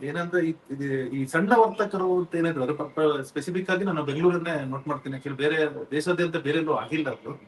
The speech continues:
ಸಣ್ಣ ಪುಟ್ಟದಾಗಿ ಅಲ್ಲಲ್ಲಿ ಆಗಿದ್ದು ಬಿಟ್ರೆ ಕರ್ನಾಟಕದಲ್ಲಿ ಇದು ಹೈಲೈಟ್ ಆಗಿತ್ತು. Actually ದೇಶಾದ್ಯಂತ ಇದ್ರ ಬಗ್ಗೆ ಗಮನ ಸೆಳೆಯಿತು, ರಾಜಕೀಯ ಜಟಾಪಟಿಗೆ ಕೂಡ ಕಾರಣ ಆಯ್ತು. ಈ ಸಣ್ಣ ವರ್ತಕರಿಗೆ ಅಂತ ಏನಂತ ನೀವು already ಹೇಳಿದ್ರಿ, ಕಾಂಡಿಮೆಂಟ್ಸ್, ಬೇಕರೀಸ್,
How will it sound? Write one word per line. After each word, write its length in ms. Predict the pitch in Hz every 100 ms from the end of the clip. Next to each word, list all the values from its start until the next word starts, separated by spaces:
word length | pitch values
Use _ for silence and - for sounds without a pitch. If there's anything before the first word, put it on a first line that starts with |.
| - _ _ -
ಸಣ್ಣ 180 | 185 185
ಪುಟ್ಟದಾಗಿ 380 | 208 196 185 190
ಅಲ್ಲಲ್ಲಿ 340 | 170 175 180
ಆಗಿದ್ದು 320 | 165 165 170 170
ಬಿಟ್ರೆ 420 | 165 196 220 -
ಕರ್ನಾಟಕದಲ್ಲಿ 800 | - 151 202 208 202 175 170 -
ಇದು 140 | 180 160
ಹೈಲೈಟ್ 320 | 151 180 165
ಆಗಿತ್ತು. 280 | 123 117 117
Actually 240 | - 147
ದೇಶಾದ್ಯಂತ 480 | 165 185 180 175 180
ಇದ್ರ 120 | 156
ಬಗ್ಗೆ 220 | 151 147
ಗಮನ 360 | 131 127 156 196
ಸೆಳೆಯಿತು, 380 | 175 156 156 180
ರಾಜಕೀಯ 720 | 131 139 165 165 - 165 165
ಜಟಾಪಟಿಗೆ 640 | 147 139 156 151 139 131
ಕೂಡ 140 | 131 160
ಕಾರಣ 220 | 175 127
ಆಯ್ತು. 300 | 117 - - _ _ _ -
ಈ 40 |
ಸಣ್ಣ 200 | 156 185
ವರ್ತಕರಿಗೆ 480 | 220 190 190 180 175
ಅಂತ 140 | 165
ಏನಂತ 280 | 151 156 143
ನೀವು 160 | 151 151
already 300 | 147 156 143
ಹೇಳಿದ್ರಿ, 300 | 151 127 120
ಕಾಂಡಿಮೆಂಟ್ಸ್, 540 | 135 151 147 139 135
ಬೇಕರೀಸ್, 880 | 131 131 135 143 131 127 - 127 127